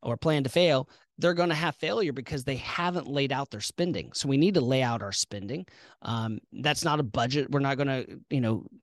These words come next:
take every dollar and, and categorize it. We don't have to do that. We just have to see where our money is going to go with that ten, twenty, and seventy. And then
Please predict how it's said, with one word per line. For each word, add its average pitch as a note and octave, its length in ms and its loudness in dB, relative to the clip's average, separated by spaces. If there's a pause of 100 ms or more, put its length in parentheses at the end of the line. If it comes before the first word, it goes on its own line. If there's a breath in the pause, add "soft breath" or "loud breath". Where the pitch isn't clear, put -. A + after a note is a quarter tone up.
take C3+ 240 2
every C3 260 4
dollar A#2+ 560 2 (260 loud breath)
and, A2+ 220 -6
and A#2 160 -4
categorize A2+ 680 -2
it. B2+ 60 -4
We C#3+ 80 0
don't C#3 100 -2
have C3+ 140 -2
to A#2 80 -10
do B2 100 2
that. C3+ 140 4
We D#3 80 4
just E3+ 180 2
have C#3+ 120 2
to A2+ 460 -6
see D3+ 220 -2
where B2 280 2
our C3+ 140 2
money B2+ 260 0
is A#2 100 -4
going A#2 240 -6
to G#2 80 -8
go B2 360 2
with A#2 160 2
that A2 200 -4
ten, B2 180 -8
twenty, G#2+ 300 -10
and G#2+ 120 -12
seventy. A2+ 560 -6 (800 loud breath)
And D#3 180 4
then F3 380 4